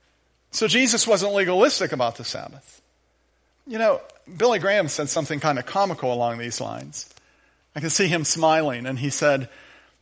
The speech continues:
"You know, absolutely, <laughs> Jesus is right. But if your sheep is falling into the pit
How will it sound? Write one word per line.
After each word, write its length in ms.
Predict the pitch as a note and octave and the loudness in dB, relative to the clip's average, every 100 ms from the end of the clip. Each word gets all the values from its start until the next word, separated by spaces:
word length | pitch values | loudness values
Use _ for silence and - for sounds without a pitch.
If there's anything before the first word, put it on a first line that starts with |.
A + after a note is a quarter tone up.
| - | -4
"You 120 | E3+ | 4
know, 340 | G3+ G3 A2+ - - - | 6 6 2 -4 -12 0
absolutely, 640 | F#3+ G#3+ G3+ G3 F#3 G3+ | 0 2 2 2 2 2
<laughs> 120 | - | 2
Jesus 340 | F#3+ F#3 E3 - | 0 -2 -4 -4
is 140 | C#3+ | 2
right. 280 | E3 D3 B2+ - - - _ - | 4 4 2 -10 -20 -20 _ -6
But 220 | C#3 E3 | 2 4
if 260 | D#3+ - F3 | 4 -2 -8
your 280 | D3+ A3+ | 0 0
sheep 420 | A#3+ - G#3 C4 E3+ | 2 2 2 0 -2
is 140 | C3+ | -4
falling 420 | - F#3 G3 F#3+ | 2 4 6 4
into 240 | F#3+ F#3+ D#3 | -2 0 -2
the 80 | |
pit 400 | B2+ - F#3+ G3+ | -2 2 2 2